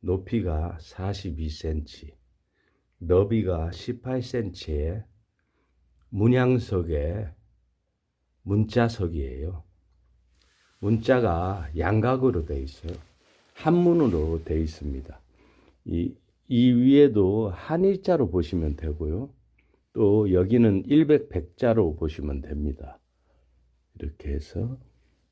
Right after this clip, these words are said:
일백 백. 물론 여기가 좀 붙어가지고 밭전자 비슷하게 파졌지만, 아,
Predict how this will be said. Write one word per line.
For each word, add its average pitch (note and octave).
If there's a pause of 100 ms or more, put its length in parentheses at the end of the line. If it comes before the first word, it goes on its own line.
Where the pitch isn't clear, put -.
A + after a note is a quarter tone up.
(120)
일백 F2+
백. C#2 (1400)
물론 G2
여기가 F#2+
좀 F#2
붙어가지고 G2 (720)
밭전자 F#2
비슷하게 F2
파졌지만, G#2 (640)
아, C#2+